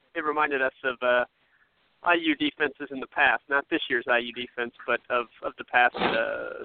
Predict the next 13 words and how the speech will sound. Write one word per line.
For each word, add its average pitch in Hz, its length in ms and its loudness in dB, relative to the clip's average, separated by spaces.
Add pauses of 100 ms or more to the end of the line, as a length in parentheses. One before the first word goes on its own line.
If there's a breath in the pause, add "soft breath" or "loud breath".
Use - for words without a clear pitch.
(140)
seasons 139 360 -8
before 131 340 2
that. 110 260 2
They 123 80 2
were 120 180 2 (280)
very 131 200 4 (120)
poor 135 240 4
with 127 140 -8
the - 120 -20
strong 127 260 2
offense, 120 520 0 (220)
but, 120 120 -8 (160)
uh, 120 160 2